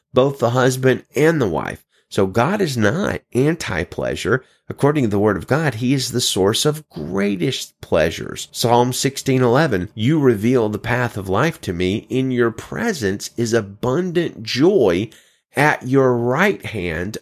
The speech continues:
are eternal pleasures." Or as another translation puts it, "pleasures forevermore." So where do the eternal pleasures of the world come from? They come from God. Is God anti-pleasure? Not a bit.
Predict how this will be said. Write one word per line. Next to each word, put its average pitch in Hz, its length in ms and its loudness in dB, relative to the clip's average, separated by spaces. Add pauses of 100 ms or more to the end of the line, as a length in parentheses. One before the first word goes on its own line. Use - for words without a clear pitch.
(120)
are 110 540 -2
eternal 165 760 -2
pleasures." - 640 -4 (100)
Or 98 240 4
as 92 200 2
another 98 200 4
translation 87 1000 -4
puts - 340 -2
it, 98 160 0 (200)
"pleasures 127 640 0
forevermore." 113 1040 -4
So 120 160 2
where 123 280 4
do 165 80 2
the 143 260 2
eternal 165 640 -2
pleasures 151 540 -2
of 147 100 -6
the 156 60 -4
world 165 300 -2
come 165 200 -6
from? 180 260 -4 (300)
They 147 200 0 (120)
come 165 260 -4
from 160 300 -4
God. 135 400 2
Is 87 160 -4
God 123 340 2
anti-pleasure? 151 840 0
Not 185 420 0
a 180 60 2
bit. 165 440 2